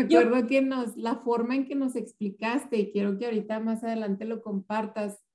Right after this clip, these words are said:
Speaker 2: me, me quedé así como que, "Guau, no, nunca lo hubiera pensado de esa manera".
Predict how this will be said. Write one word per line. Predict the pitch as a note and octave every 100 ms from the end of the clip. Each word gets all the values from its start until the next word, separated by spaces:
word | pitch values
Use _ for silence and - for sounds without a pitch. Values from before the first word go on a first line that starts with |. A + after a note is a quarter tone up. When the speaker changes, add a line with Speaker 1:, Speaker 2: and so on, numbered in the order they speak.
| -
Speaker 2:
me, | G#3 G3+ G3+ G3 F#3+ -
me | G3 G3
quedé | G3+ F#3+
así | F#3+
como | G#3 A3+ G3+
que, | G#3
"Guau, | F3+ G3+ A#3+ C4+ C4+
no, | B3 A#3
nunca | G#3 A3 A#3 B3
lo | B3+ B3+
hubiera | G#3+ A3 A3 A3+
pensado | - A3 G3+ G#3 F#3 F#3+
de | F#3+ F3 E3+
esa | E3 F3
manera". | E3+ F3 F#3 G3+ F#3 F3